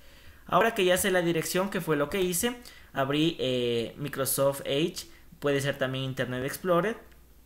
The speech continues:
Abrí el navegador y escribí en la barra de direcciones ciento noventa y dos punto ciento sesenta y ocho punto cien punto cincuenta y dos, la dirección que me apareció en el escáner.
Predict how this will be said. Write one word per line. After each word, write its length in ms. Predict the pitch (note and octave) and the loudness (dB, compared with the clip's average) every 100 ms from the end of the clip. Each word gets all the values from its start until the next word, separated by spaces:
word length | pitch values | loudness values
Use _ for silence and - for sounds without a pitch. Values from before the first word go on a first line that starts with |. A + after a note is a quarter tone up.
| - - | -10 -2
Abrí 240 | C#3 E3 | 0 2
el 80 | G#3 | 2
navegador 560 | A3 A3 G3+ G3 G3+ | 2 2 2 2 0
y 80 | F3 | 0
escribí 320 | D#3+ - C#3+ | -2 -2 0
en 60 | D3+ | 0
la 100 | D#3 | 2
barra 240 | D#3 D#3 | 0 0
de 100 | D3+ | 0
direcciones 540 | C#3+ C3+ B2+ D#3 E3 F3+ | -2 -4 -2 -2 -2 -2
ciento 300 | C#3+ C3+ C#3+ | -4 -4 -2
noventa 340 | B2 A#2 A2+ | -2 -4 -4
y 60 | A2+ | -2
dos 160 | C3 | -4
punto 300 | - C3 B2 A#2 | -4 -8 -6 -6
ciento 260 | A#2+ B2 | -6 -8
sesenta 400 | A#2+ B2 A2+ A2 | -8 -8 -6 -4
y 80 | A2+ | -4
ocho 260 | B2+ E3+ E3+ | -4 -6 -6
punto 360 | B2+ B2 B2 | -8 -6 -4
cien 340 | A#2 - A#2+ A#2+ | -4 -6 -6 -8
punto 240 | B2+ D3 | -10 -8
cincuenta 420 | F3+ F#3+ A3+ A#3 | -8 -6 -4 -2
y 60 | B3 | -2
dos, 200 | A#3+ A#3 | -2 0
la 120 | C3 | -2
dirección 420 | B2 A#2 - E3 | 0 -4 -4 -4
que 120 | - | -4
me 60 | F#3+ | -4
apareció 380 | E3 A#2 A2+ B2 | -2 -2 -4 -6
en 60 | |
el 80 | A#2+ | -6
escáner. 440 | A2+ - A2 D#2+ | -6 -6 -8 -10